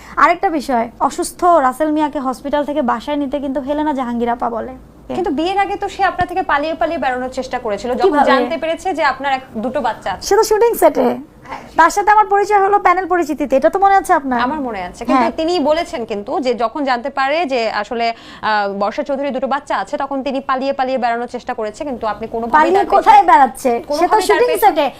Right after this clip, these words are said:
Speaker 1: সে তো তখন ডিপজল ভাইয়ের
Speaker 2: এজন্য আপনি
Speaker 1: বাসায়।
Speaker 2: তো শুটিং সেটে গিয়েও আসলে, আহ, তার কাছে, তার
Speaker 1: সে
Speaker 2: কথা
Speaker 1: আমাকে
Speaker 2: বলতে
Speaker 1: ফোন
Speaker 2: গেছেন।
Speaker 1: করেছে যে ডিপজল ভাইয়ের ওখানে গরু আছে না, গাভী,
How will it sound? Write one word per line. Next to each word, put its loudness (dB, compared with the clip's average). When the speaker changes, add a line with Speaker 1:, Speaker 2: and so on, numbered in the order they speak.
Speaker 1:
সে -2
তো 2
তখন 2
ডিপজল 2
ভাইয়ের 2
Speaker 2:
এজন্য 2
আপনি 4
Speaker 1:
বাসায়। 2
Speaker 2:
তো -12
শুটিং -2
সেটে -4
গিয়েও 0
আসলে, -2
আহ, -2
তার -2
কাছে, -2
তার 0
Speaker 1:
সে 6
Speaker 2:
কথা 8
Speaker 1:
আমাকে 4
Speaker 2:
বলতে 0
Speaker 1:
ফোন 2
Speaker 2:
গেছেন। 0
Speaker 1:
করেছে 4
যে 6
ডিপজল -2
ভাইয়ের 4
ওখানে 0
গরু 2
আছে 0
না, 2
গাভী, 0